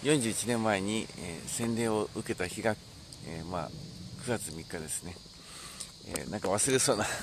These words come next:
<laughs> 忘れそうな日なんですが、まあ、人の洗礼の日ですから、皆さんは全然、えー、覚える必要はないんですけど、え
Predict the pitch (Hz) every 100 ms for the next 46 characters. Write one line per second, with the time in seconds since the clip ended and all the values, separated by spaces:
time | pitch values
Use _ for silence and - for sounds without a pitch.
0 | 135 120 - - - - - - 113 131
1 | 131 127 113 98 92 80 - - 113 113
2 | 104 - 147 147 - - - 127 123 123
3 | 127 120 110 - 95 76 - - - -
4 | - - 110 113 90 85 - 82 95 87
5 | 87 - - - - 87 73 95 117 90
6 | - 82 78 92 92 78 - 85 69 -
7 | - - - - - - - - - -
8 | - - - - - - -